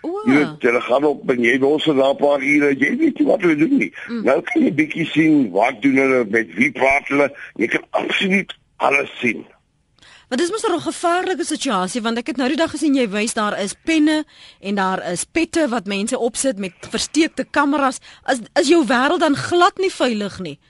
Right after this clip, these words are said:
Speaker 1: Kan almal my dan so maklik dophou?
Speaker 2: As jy,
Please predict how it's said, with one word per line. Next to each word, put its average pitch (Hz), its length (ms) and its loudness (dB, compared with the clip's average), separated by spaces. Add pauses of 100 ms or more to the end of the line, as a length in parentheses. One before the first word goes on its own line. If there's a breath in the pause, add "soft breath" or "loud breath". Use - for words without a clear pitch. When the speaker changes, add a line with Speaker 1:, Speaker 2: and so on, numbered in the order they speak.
(140)
Speaker 1:
Kan 254 160 -2
almal 370 240 2
my 311 140 4
dan 233 160 2
so 294 180 -2
maklik 220 380 -2
dophou? 156 380 -4 (1300)
Speaker 2:
As 120 220 0
jy, 151 400 2